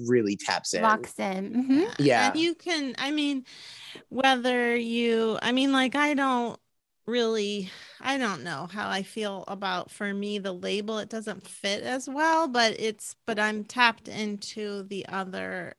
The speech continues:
Speaker 3: you know, otherworldly stuff using divine energy, using all the, you know,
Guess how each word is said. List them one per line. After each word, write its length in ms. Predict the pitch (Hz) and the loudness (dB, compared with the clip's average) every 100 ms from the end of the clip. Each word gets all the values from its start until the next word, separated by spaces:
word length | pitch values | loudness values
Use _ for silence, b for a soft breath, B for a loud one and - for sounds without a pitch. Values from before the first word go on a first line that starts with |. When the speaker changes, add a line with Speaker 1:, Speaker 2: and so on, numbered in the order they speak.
| - | -10
Speaker 3:
you 160 | 226 | -6
know, 160 | 196 160 | -4 -4
otherworldly 840 | 175 175 190 233 262 247 233 240 220 | -4 -4 -6 -2 0 2 0 -4 -6
stuff 500 | - 220 208 196 - _ | -6 -2 -2 -2 -8 _
using 720 | 214 202 196 185 190 185 185 190 B B B B B - | -10 -8 -8 -8 -8 -8 -8 -10 B B B B B -8
divine 440 | 202 190 180 185 | -6 -4 -4 -4
energy, 600 | 202 240 226 220 202 220 | -2 0 0 -2 -6 -10
using 960 | 220 208 202 190 185 - 185 185 180 180 | -8 -8 -6 -8 -10 -10 -12 -10 -10 -8
all 220 | 175 175 | -6 -6
the, 180 | 175 175 | -6 -10
you 140 | 202 | -6
know, 240 | 185 170 | -6 -6